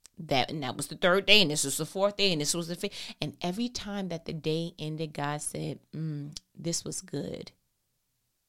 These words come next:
Do not cheat yourself out of the epitome, the utopic goal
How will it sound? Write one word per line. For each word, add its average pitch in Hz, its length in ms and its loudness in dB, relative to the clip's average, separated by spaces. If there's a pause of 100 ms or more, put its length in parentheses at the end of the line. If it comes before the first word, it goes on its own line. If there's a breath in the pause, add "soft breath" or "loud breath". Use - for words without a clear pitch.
(600)
Do 208 160 0
not 254 360 -4
cheat - 440 0
yourself - 640 -4 (1000)
out 180 200 2
of 160 240 -2
the 147 420 -4 (160)
epitome, 185 1040 -2 (960)
the 165 280 0
utopic 247 800 2
goal 147 560 0